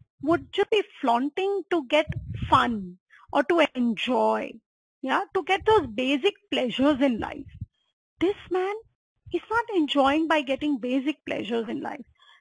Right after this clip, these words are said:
He is somebody who th-, puts himself at a very high position, and he has developed a lot. He has become very heavy in his pattern. So he is at a much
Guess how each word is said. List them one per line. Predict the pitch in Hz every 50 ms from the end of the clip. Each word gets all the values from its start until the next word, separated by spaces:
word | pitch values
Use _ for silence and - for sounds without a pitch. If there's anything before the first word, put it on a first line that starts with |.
| _ _
He | _ - 359
is | 427 539 466 - -
somebody | - 285 285 269 311 392 392 330
who | - 349 - -
th-, | - - - _ _ -
puts | 381 - - -
himself | - 427 415 381 - - 302 302 349 - -
at | 381 302
a | 370 339 254 202 196
very | 285 247 285 370 392 415
high | 302 254 320 302 302
position, | - - 277 226 196 247 226 - - 339 381 403
and | 403 381 294
he | - 311 339 320
has | 349 381 277 220 190 175
developed | - 269 214 190 247 247 247 277 339 247 - - -
a | 285
lot. | 247 226 - - - - - - - - _ - - _ _ _
He | _ - 302 339
has | 330 381 427 302 - -
become | 330 - - 359 381 381 311 247
very | 339 381 415 415 339 - - -
heavy | 247 - - 196 220 254 220 170 - _ - _ _ _ -
in | - 302 294 269
his | 285 302 285 - -
pattern. | - - - 226 - - - - - - 240 - 403 - _ _ _ _ _ _ _ _ _ _ _ _ _ _ _ _ _ _ _ _ _ _ _ _ _ _ _ _ _ _ _ _ _ -
So | 311 294
he | 226 285 311
is | 381 294
at | 381 381 - -
a | 381 330
much | 339 330 381 523 - - -